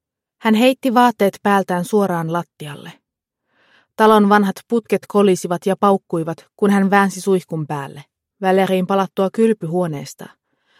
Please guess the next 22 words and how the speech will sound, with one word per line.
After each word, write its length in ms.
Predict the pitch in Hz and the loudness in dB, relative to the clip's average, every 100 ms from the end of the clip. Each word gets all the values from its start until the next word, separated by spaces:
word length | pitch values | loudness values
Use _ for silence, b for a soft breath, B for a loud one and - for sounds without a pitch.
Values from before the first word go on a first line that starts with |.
| _ - | _ -2
Mathieu 540 | 196 202 - 156 147 151 - | -2 -2 -6 -8 -10 -14 -8
oli 160 | 180 180 | -2 0
rauhoittunut. 880 | 190 185 151 143 - - - - _ _ _ _ _ _ _ _ - | 0 -2 -4 -12 -16 -20 -20 -20 _ _ _ _ _ _ _ _ 0
Poika 260 | 220 226 | 2 2
istui 320 | 208 - 196 | -2 0 0
lattialla 480 | 202 208 - 180 170 | 0 -2 -2 -2 0
leikkimässä 680 | 185 196 - 170 165 - 180 - _ _ _ 214 | -2 -2 -6 -8 -8 -10 -14 -14 _ _ _ 0
ja 80 | |
mutisi 440 | 214 233 233 214 202 | 2 2 0 0 0
hiljaa 360 | 208 180 147 - | 0 0 -6 -8
itsekseen. 680 | 165 - - - 180 151 - _ _ _ _ _ _ _ _ _ _ - | -12 -14 -20 -20 -18 -20 -20 _ _ _ _ _ _ _ _ _ _ 0
Valérie 340 | 196 196 196 196 | 2 2 0 -2
tunsi 260 | 185 170 - | -2 -4 -4
itsensä 460 | 208 - 180 180 | -4 -4 -4 -4
vähän 260 | 170 180 180 | -4 -4 0
virkeämmäksi 680 | 214 214 - 165 160 - - | 2 2 -2 -10 -10 -10 -10
istuutuessaan 680 | 196 - 165 170 160 - 165 | -8 -8 -10 -8 -8 -8 -4
kylpytakissaan 840 | 208 208 - 175 - 165 - 160 160 | 0 0 -2 -8 -8 -12 -10 -10 -6
keittiön 460 | 202 190 170 156 | -6 -4 -6 -4
pöydän 360 | 190 185 165 156 | 0 0 0 -6
ääreen 380 | 175 170 160 165 | -8 -8 -8 -4
kuivaamaan 540 | 208 202 185 175 180 | 0 0 0 -6 -8